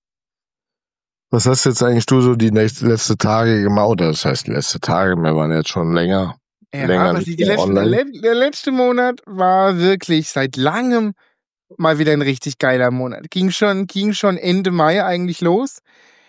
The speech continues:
Speaker 2: Ich weiß nicht, ich hat's im Podcast mal kurz angeschnitten. Ähm, ich habe Tickets fürs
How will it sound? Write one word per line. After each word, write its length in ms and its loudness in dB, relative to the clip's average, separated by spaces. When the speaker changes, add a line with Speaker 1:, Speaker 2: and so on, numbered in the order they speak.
Speaker 2:
Ich 100 -20
weiß 240 4
nicht, 140 -2
ich 40 -2
hat's 200 0
im 100 -2
Podcast 560 0
mal 160 0
kurz 300 -2
angeschnitten. 720 -4
Ähm, 240 2
ich 200 -2
habe 340 2
Tickets 420 -4
fürs 220 -2